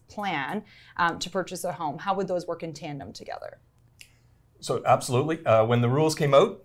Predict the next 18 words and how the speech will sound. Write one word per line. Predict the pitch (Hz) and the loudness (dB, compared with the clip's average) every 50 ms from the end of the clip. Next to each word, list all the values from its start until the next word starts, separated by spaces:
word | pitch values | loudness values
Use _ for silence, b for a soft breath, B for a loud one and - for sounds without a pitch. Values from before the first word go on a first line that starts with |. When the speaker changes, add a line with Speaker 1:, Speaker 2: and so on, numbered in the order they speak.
| _ _ - | _ _ -16
Speaker 1:
Mm-hmm. | 180 151 - - 196 196 196 - 117 | -16 -14 -12 -12 -12 -12 -12 -12 -8
Speaker 2:
the, | 98 123 120 113 113 113 110 104 104 104 - - | -4 -2 0 0 0 0 -2 -4 -6 -6 -8 -4
uh, | - 104 98 95 95 - | -2 -2 -2 -2 -2 -6
the, | 113 104 - _ _ - | -10 -10 -10 _ _ -6
the | 101 | 0
guidelines | 90 113 110 110 110 110 107 107 104 | 4 4 4 4 4 2 0 -2 -2
said, | - 113 104 101 92 - - - - | 0 0 0 0 -2 -8 -14 -10 -2
no, | 113 107 139 143 151 | 0 2 2 2 0
you | 123 110 | 0 0
had | 127 127 123 | 0 0 0
to | 107 | -2
choose | - - 143 113 | -6 -4 -4 -2
one | 110 117 117 117 | 0 0 2 2
or | 110 | 0
the | 104 101 | 0 -2
other, | 90 80 - - - _ _ _ _ _ _ _ _ _ _ - | -2 -4 -6 -12 -18 _ _ _ _ _ _ _ _ _ _ -12
this | 92 87 - - - - - - - | -12 -10 -10 -12 -14 -18 -20 -16 -10
new | 107 101 107 110 107 104 104 107 | -8 -6 -4 -4 -4 -6 -6 -8